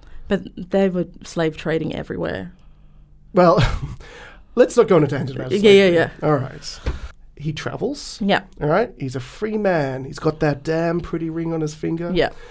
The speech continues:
Speaker 2: Um, and he's just hanging out to get home.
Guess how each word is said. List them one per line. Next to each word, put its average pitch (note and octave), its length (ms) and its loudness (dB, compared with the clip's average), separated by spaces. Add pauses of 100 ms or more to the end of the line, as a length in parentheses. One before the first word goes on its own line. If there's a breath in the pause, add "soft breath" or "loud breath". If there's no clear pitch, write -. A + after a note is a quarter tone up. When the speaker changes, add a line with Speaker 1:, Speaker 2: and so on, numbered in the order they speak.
(260 loud breath)
Speaker 2:
Um, C#3+ 640 -4 (220)
and C3+ 260 2
he's B2+ 240 0
just C#3 240 -2
hanging F#3 460 2
out F3 220 0
to D3+ 100 -8
get D#3 400 -2
home. D3+ 520 -6